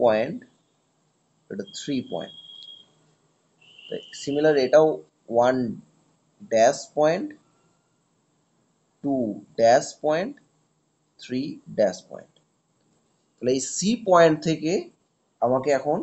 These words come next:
three লাইনটা জয়েন্ট করতে হবে। সি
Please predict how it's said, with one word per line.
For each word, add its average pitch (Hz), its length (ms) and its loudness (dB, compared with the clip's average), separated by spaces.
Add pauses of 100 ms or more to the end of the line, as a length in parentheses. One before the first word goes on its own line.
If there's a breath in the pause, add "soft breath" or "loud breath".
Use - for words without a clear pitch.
(920)
three 214 160 2 (120)
লাইনটা 110 380 2 (340)
জয়েন্ট 139 340 4
করতে 156 220 -2
হবে। 185 120 -2 (120)
সি 202 120 -4